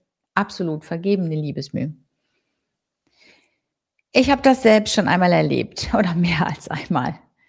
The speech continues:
Nach siebzehn Jahren Ehe war ich plötzlich Single. Alleine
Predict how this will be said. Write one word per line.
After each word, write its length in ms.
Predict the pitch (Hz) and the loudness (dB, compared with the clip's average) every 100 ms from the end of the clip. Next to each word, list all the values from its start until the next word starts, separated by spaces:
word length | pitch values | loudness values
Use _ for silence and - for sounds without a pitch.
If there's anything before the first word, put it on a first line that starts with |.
| _ _ _ _ _ _ _ _ | _ _ _ _ _ _ _ _
Nach 340 | 190 220 240 - | 0 2 2 0
siebzehn 440 | 233 254 - 214 | 0 0 4 4
Jahren 320 | 202 185 175 | 4 2 0
Ehe 440 | - 190 170 175 175 | 0 2 4 2 0
war 220 | 180 - | -2 -2
ich 160 | 190 - | -8 -4
plötzlich 480 | 151 147 - 208 | -4 -4 -6 -6
Single. 420 | - - - - 135 _ _ _ - - | -6 -8 -8 -14 -20 _ _ _ -20 -2
Alleine 720 | 214 220 226 233 233 226 | 2 4 4 4 4 2